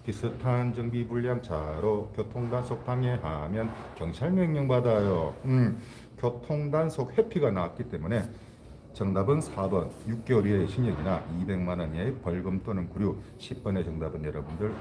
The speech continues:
사 번 되겠습니다. 이로써, 어, 도로교통 법규 여러분들 열 문제 마쳤습니다만 총평을 한다면은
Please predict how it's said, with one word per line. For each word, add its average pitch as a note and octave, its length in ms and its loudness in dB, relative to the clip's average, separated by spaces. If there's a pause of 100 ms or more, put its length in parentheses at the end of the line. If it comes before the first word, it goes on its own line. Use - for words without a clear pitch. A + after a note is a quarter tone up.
사 - 320 -2
번 B2 180 2
되겠습니다. - 600 -10 (280)
이로써, B2 460 4 (640)
어, D#3 360 8
도로교통 C#3+ 500 2
법규 D3 420 0
여러분들 A#2 560 0
열 A#2 100 2
문제 B2+ 440 2
마쳤습니다만 G2+ 920 -2
총평을 D#3 480 -2
한다면은 G#2+ 720 -2